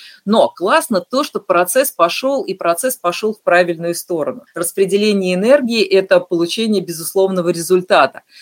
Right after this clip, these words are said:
Вопрос, опять-таки, э, оценки этого самого результата. Но здесь для меня это прежде всего найти свой собственный баланс вот в этом новом плане, да, в гибком плане,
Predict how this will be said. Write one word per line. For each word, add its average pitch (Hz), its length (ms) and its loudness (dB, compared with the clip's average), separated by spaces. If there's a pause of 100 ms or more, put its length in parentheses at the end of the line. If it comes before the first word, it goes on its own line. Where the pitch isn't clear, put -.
(120)
Вопрос, 202 400 4
опять-таки, 185 480 -2
э, 156 100 -2
оценки 160 760 2
этого 165 260 -8
самого 156 360 -8
результата. 151 600 -8
Но 180 80 -4
здесь 208 360 -2
для 165 180 -6
меня 202 480 0
это 185 320 0
прежде 240 320 -6
всего 202 280 -4
найти 175 420 0
свой 180 260 2
собственный 151 600 -4
баланс 165 640 -2 (300)
вот 180 200 -2
в 196 40 0
этом 208 320 0
новом 196 400 2
плане, 160 480 2
да, 196 200 2
в 165 120 -10
гибком 185 440 -8
плане, 156 420 2